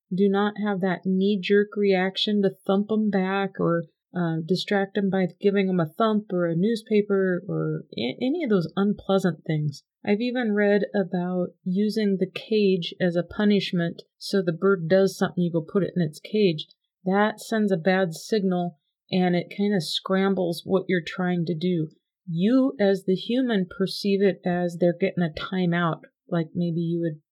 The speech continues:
send your child to their bedroom for ten minutes or something, the bird isn't gonna perceive it the same way, and it can cause more behavior problems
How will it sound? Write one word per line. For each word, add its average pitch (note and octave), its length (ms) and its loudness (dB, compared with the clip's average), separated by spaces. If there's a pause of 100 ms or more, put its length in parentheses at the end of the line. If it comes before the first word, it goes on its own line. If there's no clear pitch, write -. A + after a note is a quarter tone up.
send F#3+ 320 0
your F3 120 -2
child F3 480 -2
to F3+ 100 -2
their D#3+ 140 2
bedroom D3+ 480 2
for D#3 340 0
ten D#3 220 -2
minutes D3 340 -2
or D#3 60 -4
something, D#3 500 -4 (300)
the F3+ 80 0
bird G3+ 360 4
isn't G3 340 0
gonna F3 160 0
perceive F3 500 -4
it E3+ 120 -6
the F3+ 100 -2
same E3+ 320 -2
way, E3 300 -2
and E3+ 160 0
it - 140 -8
can E3 200 -2
cause F3 400 -4
more E3+ 240 -2
behavior G#3+ 420 0
problems D#3+ 540 -2